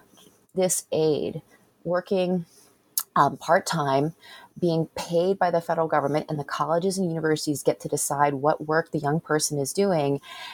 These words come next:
And that support just transformed these students and their success,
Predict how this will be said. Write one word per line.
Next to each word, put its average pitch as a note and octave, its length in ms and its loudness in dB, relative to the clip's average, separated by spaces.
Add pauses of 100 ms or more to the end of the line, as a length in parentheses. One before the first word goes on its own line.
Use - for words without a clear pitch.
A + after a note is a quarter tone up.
(200)
And E3+ 220 2 (260)
that F#3 360 2
support E3+ 640 0 (100)
just - 340 0
transformed F3 720 0
these E3 140 0
students D3+ 500 -2
and D#3 220 -2
their D3+ 140 -2
success, - 760 0